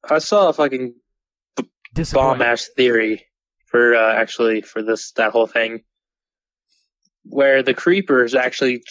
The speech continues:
Speaker 1: a soldier tr-, from an army being trained to hunt down certain, uh, like, an alien, uh, army, like, infiltrators. So, uh, like, that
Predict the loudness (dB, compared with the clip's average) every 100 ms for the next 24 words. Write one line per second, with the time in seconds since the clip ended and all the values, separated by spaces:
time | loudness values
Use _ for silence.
0 | -8 -4 -4 0 2 2 2 0 -2 -6
1 | -12 -4 -2 2 0 2 0 0 -2 -2
2 | -4 -4 -6 -4 0 0 0 -2 -4 -8
3 | _ _ _ -6 -4 -2 -4 -2 0 0
4 | -2 -4 -4 -2 -4 -12 -16 _ -10 -6
5 | -2 -2 -4 _ _ -10 -6 -2 -2 0
6 | -4 -4 -2 0 0 -4 -14 -6 -2 0
7 | -2 -8 -10 _ _ _ _ _ _ -4
8 | -2 -2 -2 0 -2 -2 -8 -12 -20 _
9 | _ _ _ _ _ _ _ _ _ _
10 | _ _ _ _ _ _ _ _ _ _
11 | _ _ -6 0 0 2 0 0 -2 -6
12 | _ _ -8 -2 -2 _ -2 -2